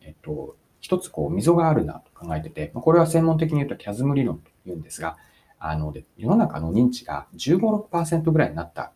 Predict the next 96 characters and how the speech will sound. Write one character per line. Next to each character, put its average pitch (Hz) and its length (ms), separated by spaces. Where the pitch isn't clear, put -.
く - 120
ら 85 80
い 78 60
か 78 100
ら、 76 180
徐 - 160
々 160 120
に - 100
で - 100
す - 120
ね、 151 160
テ 185 100
レ 220 80
ビ 156 120
と - 80
か - 300
マ - 60
ス - 180
メ 247 80
デ - 80
ィ - 40
ア - 20
で - 80
報 123 160
道 113 140
さ 110 140
れ 110 80
始 107 200
め 104 80
る 92 100
ん - 20
で - 60
す - 100
よ - 60
ね。 151 180
こ 175 100
れ 196 60
も 196 80
一 190 180
つ - 80
シ - 160
グ 107 80
ナ 113 80
ル - 100
と - 80
思 101 140
っ - 40
て - 160
い - 60
て 73 60
い 76 60
い - 20
で - 120
す。 - 180
な 165 100
ん 190 40
と 214 60
な 214 100
く 131 80
自 92 140
分 131 200
の 127 320
周 123 200
り 82 60
で 80 100
流 92 80
行 101 60
っ - 60
て 90 100
い - 20
る 78 80
ん 76 40
だ - 60
け - 80
れ 73 60
ど 78 100
も、 90 100
ま 135 180
だ 170 100
世 107 140
の 160 60
中 156 220
の 156 160
テ - 140
レ - 80
ビ - 80
と - 100
か、 - 180
え 165 100
ー、 160 40
雑 - 180
誌、 - 360
え 85 460
ー、 - 60
新 104 260
聞 104 180